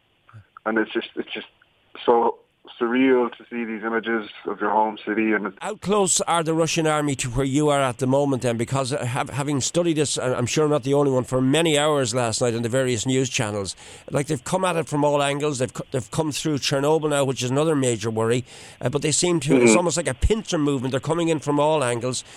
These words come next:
Speaker 2: So realistically, how close are they to you where you are at the moment?
Speaker 1: Well, I read last night that there are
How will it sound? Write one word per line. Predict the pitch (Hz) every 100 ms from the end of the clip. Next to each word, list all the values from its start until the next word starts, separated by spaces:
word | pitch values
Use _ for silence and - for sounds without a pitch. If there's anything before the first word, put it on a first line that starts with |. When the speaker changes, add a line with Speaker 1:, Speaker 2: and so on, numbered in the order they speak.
| -
Speaker 2:
So | - 165
realistically, | 165 175 202 190 - 143 147
how | 143
close | 156 - 170 -
are | 165 156
they | 147 147
to | 123 156
you | 147 170 147 147
where | 143 151
you | 156 160
are | 156
at | 147
the | 143
moment? | 156 170 226 - - - - - - _ _ _ _ - _ -
Speaker 1:
Well, | 143 156 147
I | 117 139 147 123
read | 143 156 160
last | 151 143
night | 143 135 131
that | 120
there | 127 127
are | 139 135